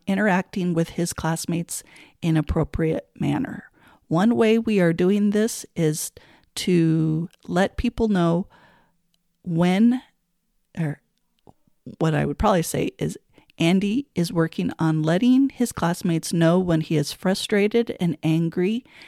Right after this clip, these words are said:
and he is walking away from situations that are troublesome to him," or something like that.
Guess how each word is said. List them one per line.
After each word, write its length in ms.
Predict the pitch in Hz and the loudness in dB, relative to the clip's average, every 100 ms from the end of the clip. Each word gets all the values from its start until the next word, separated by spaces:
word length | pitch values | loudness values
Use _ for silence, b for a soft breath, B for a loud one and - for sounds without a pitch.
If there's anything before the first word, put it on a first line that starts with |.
| B B - | B B -2
and 240 | 165 160 | 0 0
he 180 | - 175 | 0 0
is 180 | 160 165 | 0 0
walking 420 | 165 151 - 220 | 0 0 0 -2
away 240 | 190 180 | 0 -2
from 220 | 185 160 | -2 -4
situations 1000 | 156 - - 185 170 160 - 160 160 - B B B B | -4 -4 -4 -2 0 0 0 0 -2 -6 B B B B
that 340 | - 160 170 - b b _ - | -2 -2 -2 -6 b b _ -6
are 260 | 143 143 147 | -2 0 -2
troublesome 800 | - - 143 - - - - - | -2 -4 -2 -4 -4 -4 -4 -8
to 140 | - | -10
him," 360 | - - - - _ - | -8 -10 -12 -14 _ -14
or 60 | 165 | -10
something 500 | - 156 165 160 147 | -4 -4 -2 -2 -2
like 220 | 135 - | -4 -8
that. 420 | - - - - | -10 -12 -16 -20